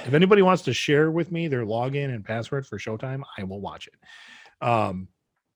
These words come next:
another one that we just started on H B O Max that is finished, like, it's not, they're not making anymore, is Pennyworth.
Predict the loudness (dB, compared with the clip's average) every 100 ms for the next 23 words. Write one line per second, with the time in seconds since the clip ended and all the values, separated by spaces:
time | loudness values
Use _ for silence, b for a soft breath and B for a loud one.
0 | _ _ -6 -2 0 2 2 2 0 -4
1 | -6 -8 -8 -8 -6 -4 -4 -6 -4 -2
2 | -2 -4 -6 -8 -8 -6 -6 -6 -8 -8
3 | -8 -8 -8 -8 -6 -6 -6 -10 -18 _
4 | _ _ -20 0 4 4 2 -2 -2 -2
5 | -2 -2 -2 0 -2 0 -2 -2 -4 -4
6 | -4 -6 -8 -10 -8 -8 -10 -18 _